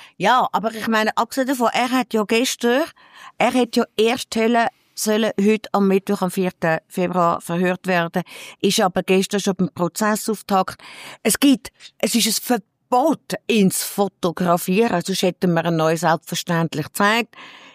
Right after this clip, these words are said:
Gerichtszeichner von der Bild hat ihn so gezeichnet. Und hat sich dreimal hat er sich umgezogen. Einmal in einem braunen Pulli, einen grauen, ein weißes Hemd.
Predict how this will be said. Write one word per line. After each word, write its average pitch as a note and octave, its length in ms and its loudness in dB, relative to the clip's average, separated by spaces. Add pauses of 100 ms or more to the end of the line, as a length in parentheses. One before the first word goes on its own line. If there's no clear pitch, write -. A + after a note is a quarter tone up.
Gerichtszeichner G3 1120 0
von G3 180 -4
der F#3+ 80 0
Bild F#3+ 360 0
hat F#3+ 200 -2
ihn G3 140 0
so G3+ 100 -2
gezeichnet. F#3+ 720 0 (340)
Und - 120 -8
hat G3 120 -2
sich G3+ 120 -8 (340)
dreimal B3+ 480 4
hat A3 140 0
er A3 40 0
sich G#3+ 220 -4
umgezogen. G#3 500 0
Einmal G#3+ 320 2
in G3 120 0
einem F#3 140 -2
braunen C4+ 400 0
Pulli, A3 300 0
einen C3+ 140 -2
grauen, A3+ 560 2
ein C3+ 200 -4
weißes C#3+ 500 -6
Hemd. A#3 280 2